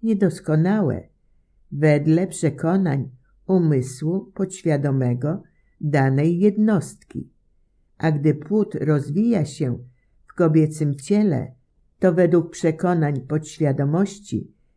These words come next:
jednostki noszącej płód. Aspekt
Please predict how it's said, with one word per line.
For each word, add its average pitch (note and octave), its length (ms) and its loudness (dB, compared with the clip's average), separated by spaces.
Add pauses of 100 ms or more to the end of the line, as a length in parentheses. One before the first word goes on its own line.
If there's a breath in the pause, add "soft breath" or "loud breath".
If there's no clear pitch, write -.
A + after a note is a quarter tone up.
(120)
jednostki D#3 1000 -2 (240)
noszącej D3+ 760 0
płód. - 680 -8 (1000)
Aspekt F3 760 -2